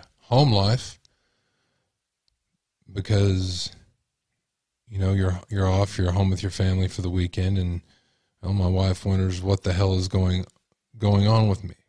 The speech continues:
And really, it's a situation that has me so triggered. I've lost friends.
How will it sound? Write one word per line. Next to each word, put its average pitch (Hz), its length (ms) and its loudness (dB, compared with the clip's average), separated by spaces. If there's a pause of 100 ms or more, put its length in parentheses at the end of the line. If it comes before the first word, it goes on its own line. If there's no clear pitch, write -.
(3000)
And 101 180 4
really, 117 220 6
it's 101 160 4
a - 60 0
situation 104 720 4
that 92 100 2
has 95 240 4
me 95 120 2
so 92 240 0
triggered. - 600 -8 (1800)
I've 95 180 -2
lost 95 380 0
friends. 113 560 4